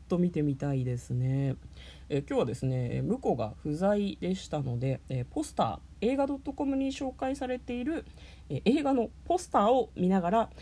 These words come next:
えー、これどういう作品なんだろう、ちょっと気になるな、妄想してみようかなという話をしてみました。普段はですね、なんか結構映画に関する百の質問とか、あとはブイオーディーで見た映画の感想とかも話しておりますので、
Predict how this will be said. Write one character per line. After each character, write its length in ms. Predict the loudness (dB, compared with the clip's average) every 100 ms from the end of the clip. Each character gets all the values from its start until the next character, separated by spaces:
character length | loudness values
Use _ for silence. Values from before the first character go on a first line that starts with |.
| -14 -8
え 80 |
ー、 40 | -2
こ 100 | 2
れ 80 | 4
ど 140 | 6
う 60 | 4
い 60 |
う 60 | 2
作 240 | -4 -4
品 160 | -2 0
な 100 | 0
ん 60 |
だ 100 | -2
ろ 80 | -4
う、 60 | -4
ち 80 | -6
ょ 40 |
っ 20 |
と 100 | -6
気 120 | -2 0
に 120 | 0
な 100 | 0
る 120 | 0
な、 120 | 0
妄 180 | 0 -2
想 180 | -2 -6
し 60 | -4
て 100 | -2
み 140 | 2
よ 80 | 0
う 40 |
か 120 | 0
な 180 | -2 -2
と 120 | -2
い 40 | -4
う 60 |
話 400 | -2 -2 -2 -2
を 100 | -4
し 140 | -4 -4
て 240 | -2 -2 -2
み 80 | -4
ま 100 | -2
し 80 | -2
た。 160 | -4 -6 -18 -18 -14 -2
普 80 | 2
段 160 | 2
は 80 | 2
で 100 | -4
す 80 | -6
ね、 180 | -8 -6
な 120 | -6
ん 40 |
か 120 | -6 -8
結 180 | -10 -8
構 120 | -2
映 180 | 0 2
画 180 | 4
に 240 | 2 0 -4
関 300 | -6 -4 -4
す 220 | -6 -4
る 240 | -2 0 -2
百 280 | -6 -2 0
の 140 | 0
質 240 | -2 -8 -6
問 240 | -2 -4
と 140 | -6 -6
か、 280 | -2 -2 -4 -6
あ 80 | -4
と 80 |
は 80 | -2
ブ 180 | 0 0
イ 80 | 0
オ 120 | 0
ー 20 |
デ 80 | -2
ィ 20 | -2
ー 40 |
で 120 | 0
見 160 | 0 -2
た 320 | -2 -2 -2
映 300 | -2 0 0
画 100 | 0
の 100 | -2
感 280 | -2 -6 -6
想 240 | -6 -6
と 100 | -6
か 140 | -4 -2
も 200 | -2 -4
話 300 | -2 -2 -2
し 40 | -6
て 240 | -6 -4
お 100 | -4
り 220 | -2 -2
ま 140 | -2 -4
す 160 | -4
の 160 | -2 0
で、 200 | -2